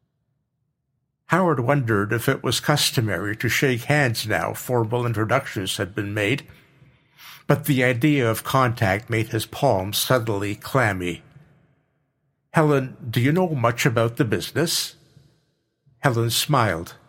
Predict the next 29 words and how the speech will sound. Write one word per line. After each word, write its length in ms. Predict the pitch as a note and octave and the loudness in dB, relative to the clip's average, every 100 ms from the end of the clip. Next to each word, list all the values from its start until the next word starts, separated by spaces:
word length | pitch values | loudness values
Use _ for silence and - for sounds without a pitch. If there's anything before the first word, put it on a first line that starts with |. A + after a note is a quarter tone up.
| _ _ _ - - | _ _ _ -20 -6
"Not 260 | F#3+ G#3+ - | 0 0 0
yet, 420 | D#3 G#2+ A2 - - _ _ _ | 2 2 0 -6 -20 _ _ _
but 100 | B2 | 2
I'm 180 | A#2+ B2 | 4 4
sure 380 | - - F3+ G#2 | 2 4 4 4
if 160 | G#2 | 4
everyone 460 | C#3+ C3+ C3+ A#2 B2+ | 2 4 2 2 2
is 160 | A#2+ A#2 | 2 2
as 120 | A2 | 0
friendly 520 | - C3 B2 B2 C3 | 2 2 2 0 0
as 180 | C3+ A2+ | 0 0
you, 180 | E3 D#3+ | 2 2
Howard, 440 | C#3 C3 C#3+ C3 - - - - | 4 4 2 -2 -10 -20 -14 -2
I'll 160 | D3+ C3 | 0 2
pick 260 | C3 A#2+ | 2 2
it 100 | A2 | 2
up 200 | G2 - | 0 0
in 160 | B2+ C3 | 0 2
no 160 | E3+ | 0
time. 420 | D3+ C#3 G#2 G#2 G#2 - - _ _ - | 2 4 4 2 -4 -12 -20 _ _ -12
You'll 220 | D#3+ F3 A#2 | -4 0 0
have 140 | F#2 - | 0 0
to 100 | A#2+ | 0
be 160 | A2+ | 2
a 80 | G#2+ | 0
little 240 | A#2+ B2+ | 0 -2
patient 560 | B2 D3 C#3+ - A2+ - | 0 0 2 2 0 0
with 240 | A2 - | -4 -4
me." 240 | C3 A#2 | -4 -4